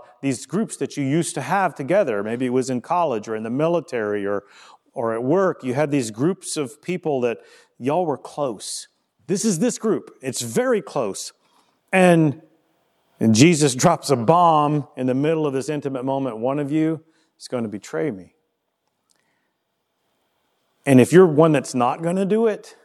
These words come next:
I don't know, if you're like me, you're probably gonna be thinking, "Oh, I hope it's not me. I hope it's not me. I hope it's not me." <laughs> You know, "I, I mess up, but I don't wanna mess up that big." You know? So you're sitting around the table, and Peter, who is consistently messing up,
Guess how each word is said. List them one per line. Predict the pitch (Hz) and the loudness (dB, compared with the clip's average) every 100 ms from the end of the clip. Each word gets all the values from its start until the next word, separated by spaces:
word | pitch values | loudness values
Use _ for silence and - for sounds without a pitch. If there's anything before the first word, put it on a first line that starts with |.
| _ _ _ _ _ _ _ _ _ _ - | _ _ _ _ _ _ _ _ _ _ 0
I | 135 | 4
don't | 156 | 6
know, | 190 160 165 | 4 2 -2
if | 135 - | -10 0
you're | 151 | 2
like | 262 214 | 2 2
me, | 156 202 214 | 0 2 2
you're | 185 | 0
probably | 160 170 156 | 0 -2 0
gonna | 160 | -2
be | 151 | -2
thinking, | 156 131 110 - _ _ _ _ | -4 -4 -8 -12 _ _ _ _
"Oh, | 139 | 4
I | |
hope | 120 120 | 4 2
it's | - | -4
not | 123 110 | -6 -6
me. | 110 | -6
I | 107 | -6
hope | 104 | -10
it's | - - | -12 -10
not | 104 | -6
me. | 107 | -4
I | 104 | -4
hope | 104 | -6
it's | 110 - | -8 -14
not | 104 | -12
me." | 104 - 139 - | -12 -10 -12 -4
<laughs> | |
You | 202 - | -4 2
know, | - - - - - | 0 0 -14 -12 -6
"I, | - 160 | 2 4
I | |
mess | 156 160 - | 6 4 4
up, | 170 | 0
but | 160 165 | 2 2
I | |
don't | 180 | 4
wanna | 175 175 | 4 4
mess | 175 | 2
up | 175 170 | 2 0
that | 185 175 | 0 2
big." | 156 165 160 - - _ _ _ _ | 2 2 0 -6 -20 _ _ _ _
You | - 143 | 4 6
know? | 156 185 - - | 6 4 -2 -16
So | - 165 156 | 2 4 6
you're | 143 - - | 2 0 -12
sitting | - 190 190 | 0 4 6
around | 196 185 | 6 4
the | 165 | 2
table, | 190 208 196 185 | 2 0 2 0
and | 151 143 | 0 -2
Peter, | 214 302 226 160 156 - | 0 2 2 0 -2 -4
who | 185 180 | -2 -2
is | 175 143 | -2 -6
consistently | - - 175 175 - 349 - 247 196 170 156 | -8 -6 -6 -4 -2 -2 -2 -6 -4 -2 0
messing | 151 233 - 196 190 | 0 0 -2 -2 0
up, | 208 131 - | 0 -4 -8